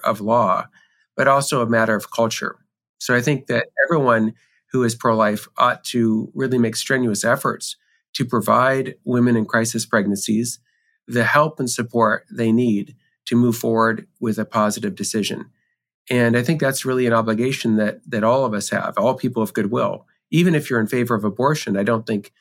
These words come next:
or very few of those people in favor of abortion want women to only have one choice, simply to abort. And that's the only choice that's, that's practically possible for them. So I think people of, all, of goodwill, whether they're for or against abortion, hopefully can agree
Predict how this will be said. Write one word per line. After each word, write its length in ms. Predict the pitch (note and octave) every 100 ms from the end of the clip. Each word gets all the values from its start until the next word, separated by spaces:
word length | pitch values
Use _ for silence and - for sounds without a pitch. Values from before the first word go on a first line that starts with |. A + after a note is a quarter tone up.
| _ _ -
or 140 | G#2
very 320 | - B2+ A2+
few 220 | G#2+ E3
of 100 | A#2
those 160 | A2+ A#2+
people 240 | A#2 A#2
in 80 | G2+
favor 240 | A#2 G#2+ G#2+
of 100 | G2+
abortion 500 | F2+ A#2+ A2+ G#2+ G2
want 220 | A2+ -
women 280 | A#2 G#2+ G2
to 180 | G#2+ -
only 300 | C3+ A#2 G2+
have 120 | G2
one 280 | G#2 C#3 D3
choice, 460 | A2+ F#2 - - _ _ _ _ _ _
simply 380 | - C3+ A#2+ G#2+
to 160 | A2+
abort. 340 | G2 A2+ G2+ -
And 80 |
that's 220 | G#2+ G#2 -
the 60 |
only 160 | A2+ G2+
choice 300 | - G#2+ G2+
that's, 340 | G#2 - - -
that's 200 | G#2+ -
practically 420 | A#2+ G#2 - G2
possible 420 | G#2+ A2 - G#2
for 120 | -
them. 240 | A2+ A2+ - _ _ _ -
So 120 | D3
I 60 |
think 220 | D3 F#3+ F#3+
people 280 | F3 C3+
of, 120 | A#2 A2+
all, 180 | B2 - -
of 140 | B2 A#2+
goodwill, 480 | A#2+ A2 A#2 C3+
whether 260 | - A2+ A2
they're 200 | G#2 G#2
for 280 | - A#2+ A#2
or 220 | - B2
against 380 | A#2+ G#2+ G2 -
abortion, 540 | G#2 G#2 G2+ A2 G#2 - _
hopefully 400 | D3+ D3+ B2 G2+
can 120 | G#2+
agree 440 | G2+ B2 A#2 F#2+